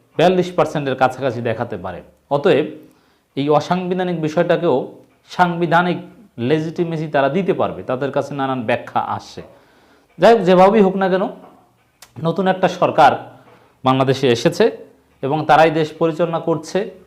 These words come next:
তাদের আনুগত্য সবাইকে করতে হবে, এটাই বাস্তবতা, মানতে হবে। তারাই মানুষের ভাগ্য নির্ধারণ করবে।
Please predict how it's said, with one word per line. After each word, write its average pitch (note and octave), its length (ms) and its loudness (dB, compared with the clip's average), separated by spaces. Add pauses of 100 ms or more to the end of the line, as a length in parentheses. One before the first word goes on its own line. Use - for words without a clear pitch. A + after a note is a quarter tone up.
(220)
তাদের C#3 200 0
আনুগত্য D3+ 520 0
সবাইকে C#3+ 440 -2
করতে D#3 320 -2
হবে, F3 320 0
এটাই D#3 180 2
বাস্তবতা, C#3 680 2 (300)
মানতে C3+ 300 2
হবে। D3+ 300 0 (360)
তারাই D#3+ 240 4
মানুষের D3+ 400 0
ভাগ্য C#3 280 0
নির্ধারণ C3+ 500 2
করবে। A2+ 400 2